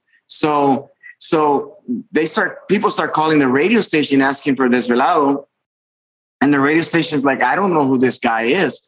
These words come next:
So the radio stations start asking around, like, "Who's Bobby Pulido? Who's Bobby Pulido?" And finally, they found out that the sister, uh, label in Mexico said,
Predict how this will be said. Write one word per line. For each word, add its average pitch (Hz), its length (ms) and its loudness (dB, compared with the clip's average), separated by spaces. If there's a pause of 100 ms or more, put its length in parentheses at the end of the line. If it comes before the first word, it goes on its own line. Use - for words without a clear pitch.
(340)
So 151 160 0
the 151 100 2
radio 175 240 2
stations 170 720 -4
start - 520 -4
asking 160 400 0
around, 151 360 0
like, 139 200 -2
"Who's 170 200 0
Bobby 147 280 0
Pulido? 143 360 2
Who's 143 140 2
Bobby 143 220 0
Pulido?" 143 400 2 (560)
And 135 140 2
finally, 190 420 2
they 151 200 2
found 156 300 0
out 151 220 -2
that 131 160 -6 (220)
the 123 120 2
sister, 143 800 0
uh, - 80 0 (140)
label 131 560 2 (360)
in 139 200 2
Mexico 143 500 0
said, 123 400 -2